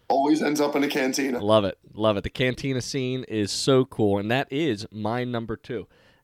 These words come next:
Speaker 2: For myself, uh, just a cool environment. Again, comparing and contrasting how it's empty. There's no one there.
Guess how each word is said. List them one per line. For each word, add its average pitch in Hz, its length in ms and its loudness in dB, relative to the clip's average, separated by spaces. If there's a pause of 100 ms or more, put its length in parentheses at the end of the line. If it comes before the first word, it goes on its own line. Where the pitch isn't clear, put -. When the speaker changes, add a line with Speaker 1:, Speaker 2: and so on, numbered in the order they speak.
(340)
Speaker 2:
For 117 140 6
myself, 107 600 4
uh, 95 260 -2 (440)
just 147 240 0
a 135 60 0
cool 135 300 4
environment. 113 600 -4 (200)
Again, 113 400 0 (440)
comparing 131 380 0
and 110 100 -2
contrasting 101 840 -2 (400)
how 98 300 -6 (680)
it's 120 160 0
empty. - 520 -4 (100)
There's 104 140 -8
no 117 120 -2
one 107 180 -2
there. 104 460 -6